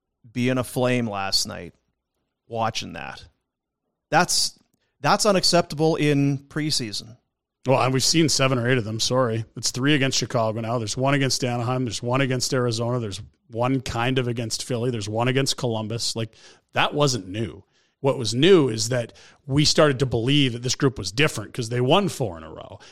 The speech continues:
Speaker 2: and 'cause they finally came back after forty and because the stakes were higher.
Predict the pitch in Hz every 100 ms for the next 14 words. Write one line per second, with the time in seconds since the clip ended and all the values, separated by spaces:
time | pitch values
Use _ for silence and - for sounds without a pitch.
0 | _ 113 - 113 123 - 139 139 139 156
1 | 151 180 185 123 - 92 - 98 87 92
2 | 98 131 127 143 - 185 202 - 135 -
3 | 82 76